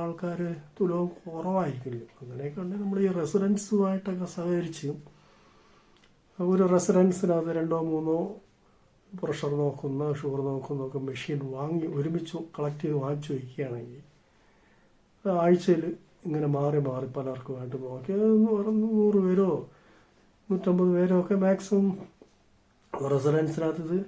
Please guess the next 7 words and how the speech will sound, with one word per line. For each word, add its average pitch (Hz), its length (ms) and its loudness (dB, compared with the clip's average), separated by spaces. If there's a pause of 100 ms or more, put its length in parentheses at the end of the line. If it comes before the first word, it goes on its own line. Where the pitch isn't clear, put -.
(140)
പരിശോധിക്കപ്പെടും. 185 800 0 (320)
പെട്ടെന്ന് 175 540 6 (680)
കുഴഞ്ഞു 170 500 6
വീണുണ്ടാകുന്ന 160 680 2 (120)
മരണങ്ങളിൽ 147 600 4
നിന്നും 123 220 0 (1300)
നമുക്ക് 143 280 2